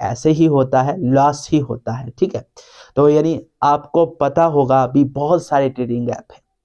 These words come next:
यानी बेशुमार ट्रेडिंग ऐप हैं और शुरू शुरू में थोड़ा प्रॉफिट होता है, आगे चलकर लॉस ही होता है।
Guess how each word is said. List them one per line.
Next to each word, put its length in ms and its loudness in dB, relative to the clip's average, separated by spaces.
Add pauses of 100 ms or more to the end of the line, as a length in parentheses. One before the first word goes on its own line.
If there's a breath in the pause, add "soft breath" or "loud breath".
(480)
यानी 260 2 (260)
बेशुमार 560 2
ट्रेडिंग 420 2
ऐप 260 2
हैं 100 -2 (380 loud breath)
और 60 -2
शुरू 260 2
शुरू 260 2
में 140 0
थोड़ा 240 2
प्रॉफिट 520 -2
होता 220 0
है, 160 -2 (100)
आगे 260 0
चलकर 380 -4
लॉस 500 -4
ही 80 -6
होता 340 -20
है। 60 -20